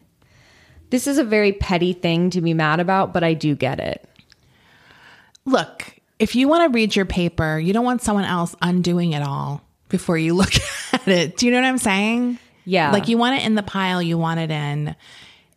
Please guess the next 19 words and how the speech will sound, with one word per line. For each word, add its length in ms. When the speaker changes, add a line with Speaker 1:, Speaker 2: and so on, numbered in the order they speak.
Speaker 2:
It's 460
fine 320
after 340
you 320
touch 380
it 160
for 140
someone 260
else 240
to 100
go, 220
"Oh, 140
can 160
I 100
have 200
that 200
section?" 420
or 100
whatever. 580